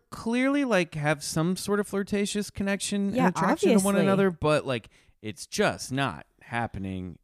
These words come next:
Speaker 1: And it's, then
Speaker 2: I
Speaker 1: we'll
Speaker 2: have a
Speaker 1: go cool,
Speaker 2: theory
Speaker 1: we'll
Speaker 2: on
Speaker 1: go
Speaker 2: it.
Speaker 1: cool for, like,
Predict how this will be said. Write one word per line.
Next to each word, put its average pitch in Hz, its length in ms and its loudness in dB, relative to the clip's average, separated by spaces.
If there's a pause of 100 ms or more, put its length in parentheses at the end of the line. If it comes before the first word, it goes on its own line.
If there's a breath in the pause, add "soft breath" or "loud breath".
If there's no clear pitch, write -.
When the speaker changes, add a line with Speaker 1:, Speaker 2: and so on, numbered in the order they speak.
Speaker 1:
And 123 160 0
it's, 127 200 -2 (360 soft breath)
then 135 160 0
Speaker 2:
I - 40 4
Speaker 1:
we'll 180 80 6
Speaker 2:
have 240 60 0
a 254 40 6
Speaker 1:
go 165 80 4
cool, 202 160 0
Speaker 2:
theory 175 240 6
Speaker 1:
we'll 151 80 6
Speaker 2:
on - 40 2 (120)
Speaker 1:
go 131 60 0
Speaker 2:
it. - 60 -8
Speaker 1:
cool 143 480 4
for, - 260 -4
like, 104 460 -2